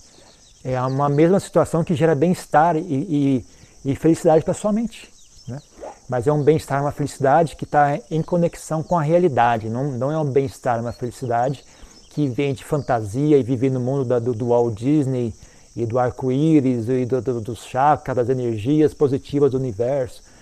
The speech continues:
É um, é um bem-estar que tá aqui agora, que vem de você mesmo, que vem da sua inteligência, da sua, da sua capacidade pessoal e não de fora de si, não uma entidade que manda as energias pra você, mas você faz aqui.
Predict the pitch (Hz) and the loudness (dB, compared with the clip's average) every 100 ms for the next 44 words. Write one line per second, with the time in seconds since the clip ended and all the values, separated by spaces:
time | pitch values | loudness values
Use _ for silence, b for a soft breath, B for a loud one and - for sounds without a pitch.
0 | b b - 131 175 196 180 180 190 - | b b -8 -2 0 0 2 4 2 4
1 | 180 180 202 196 - 190 240 160 143 151 | 2 4 2 2 2 4 4 6 4 4
2 | 104 147 139 160 151 170 180 131 139 104 | 2 0 2 2 0 -2 -2 -2 -2 -4
3 | 101 113 131 113 - 151 160 143 127 135 | -6 -6 -4 -4 -2 -2 -2 -2 -4 -6
4 | - - - b b b b b - 107 | -8 -14 -16 b b b b b -10 -6
5 | 139 135 127 - 147 - 143 151 - - | -4 -2 -2 -2 -4 -2 -4 -6 -6 -2
6 | 135 135 - - 180 - - 123 123 117 | 0 0 -4 0 0 0 0 2 2 0
7 | 117 147 170 120 110 - 151 139 117 101 | -2 -2 -4 -6 -8 4 6 6 2 -2
8 | - 120 127 160 - B B B B 131 | -8 -6 -2 -4 -6 B B B B -6
9 | 135 131 - 127 127 131 131 143 135 143 | -4 -6 -2 2 4 4 2 0 0 2
10 | 156 147 131 131 107 135 120 123 117 113 | 4 4 2 0 0 0 0 0 -2 -4
11 | 123 135 165 220 208 233 - 196 208 202 | -4 0 4 6 8 6 6 2 2 -2
12 | - 190 113 | 0 0 0